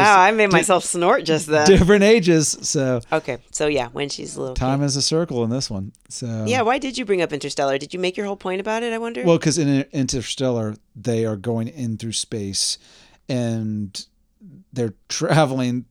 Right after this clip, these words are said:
Speaker 1: through, like, a wormhole. They're going through, uh, getting near a black hole.
Speaker 2: Oh,
Speaker 1: And so,
Speaker 2: okay.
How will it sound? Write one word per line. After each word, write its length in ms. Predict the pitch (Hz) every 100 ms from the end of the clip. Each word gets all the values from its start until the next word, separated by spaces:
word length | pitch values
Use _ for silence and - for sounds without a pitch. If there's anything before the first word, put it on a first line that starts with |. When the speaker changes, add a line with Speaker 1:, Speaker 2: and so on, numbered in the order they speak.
| -
Speaker 1:
through, 360 | 131 123 120 117
like, 180 | 104
a 40 | 101
wormhole. 640 | 120 180 175 165 165 160
They're 100 | 135
going 440 | 113 117 110 107 -
through, 420 | 117 113 104 101 - _ _ _ _ _
uh, 300 | - 120 113 127
getting 320 | 135 131 123
near 240 | 120 123 120
a 60 |
black 320 | 104 98 101 113
hole. 480 | 135 139 151 185 - -
Speaker 2:
Oh, 280 | 165 175 185
Speaker 1:
And 100 | 120
so, 160 | - 123
Speaker 2:
okay. 420 | 120 117 117 120